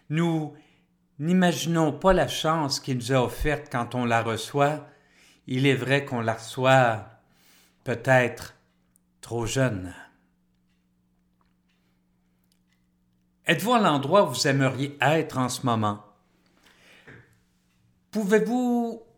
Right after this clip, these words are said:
vous déclarer satisfait de votre vie personnelle, de votre vie amoureuse et de votre carrière ? Si vous tenez actuellement ce livre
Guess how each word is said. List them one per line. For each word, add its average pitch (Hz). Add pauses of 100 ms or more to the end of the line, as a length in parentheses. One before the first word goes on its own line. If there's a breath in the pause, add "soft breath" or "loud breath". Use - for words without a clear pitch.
(180)
vous 160
déclarer 180
satisfait -
de 170
votre 135
vie 156
personnelle, 139
de 135
votre 139
vie 160
amoureuse 143
et 120
de 110
votre 123
carrière ? 113
Si -
vous 190 (300 loud breath)
tenez 180
actuellement 135
ce 131
livre 156